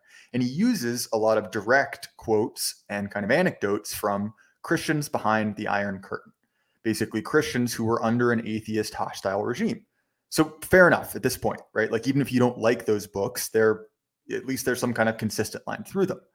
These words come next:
But what's interesting, right, is that Dreher writes one thing and he does another. So the, the kind of topical part is essentially there's been a news story going around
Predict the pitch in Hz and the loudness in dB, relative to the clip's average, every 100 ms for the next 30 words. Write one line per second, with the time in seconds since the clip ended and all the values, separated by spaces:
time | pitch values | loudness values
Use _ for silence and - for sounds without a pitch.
0 | _ - - - - - 160 247 247 135 | _ -20 -20 -20 -8 -2 4 4 6 4
1 | - 113 98 95 98 107 - _ _ - | 4 0 0 0 -2 -2 -10 _ _ -4
2 | 120 113 123 - _ _ 110 143 156 143 | -2 2 0 -2 _ _ 0 4 8 6
3 | 117 139 190 - - 127 147 147 - 107 | 6 4 4 0 -6 0 0 0 -2 -2
4 | 101 101 101 117 107 113 113 107 104 95 | 0 -4 -4 -6 -4 -2 0 2 0 -4
5 | - 101 95 - - _ _ _ _ _ | -10 -8 -8 -10 -14 _ _ _ _ _
6 | _ - 160 156 147 - _ 135 147 - | _ 4 6 6 2 -8 _ -16 -12 2
7 | 175 170 175 208 175 - 135 127 120 113 | 4 4 2 0 0 4 4 4 4 2
8 | - 107 104 - 104 95 - 156 - 135 | 2 0 0 -2 -6 -4 0 0 2 0
9 | 123 117 - 117 113 113 113 110 123 120 | 0 -2 -4 -2 0 0 0 2 2 0
10 | - 110 110 101 104 98 98 104 107 95 | 2 4 4 2 0 -2 -4 -8 -8 -8
11 | 92 | -8